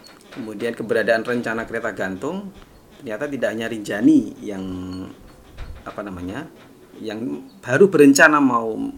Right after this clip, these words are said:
membangun, tetapi ada kawasan-kawasan geopark ri-, unesco yang lain yang juga ternyata telah memiliki kereta gantung. Nah,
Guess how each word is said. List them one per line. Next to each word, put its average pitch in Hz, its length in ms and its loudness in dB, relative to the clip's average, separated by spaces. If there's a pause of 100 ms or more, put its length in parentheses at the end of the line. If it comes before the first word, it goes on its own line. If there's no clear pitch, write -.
(120)
membangun, 120 640 2 (160)
tetapi 160 480 -4
ada 120 320 -6
kawasan-kawasan 117 880 -2
geopark 98 480 -4 (240)
ri-, 104 240 -14 (160)
unesco 107 480 -4
yang 101 240 -2
lain 98 320 -4
yang 120 240 -6
juga 101 320 -6
ternyata 101 400 -10 (240)
telah 127 320 -4
memiliki 120 480 -6
kereta 104 320 -6
gantung. 90 560 -2 (640)
Nah, 196 240 2